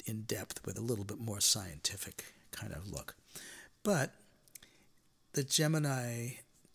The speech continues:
twins, um, you know,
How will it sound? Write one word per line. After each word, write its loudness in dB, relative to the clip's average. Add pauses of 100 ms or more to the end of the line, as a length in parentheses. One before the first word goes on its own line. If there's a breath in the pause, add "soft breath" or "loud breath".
(260)
twins, 4 (760 soft breath)
um, -4 (760)
you -6
know, -8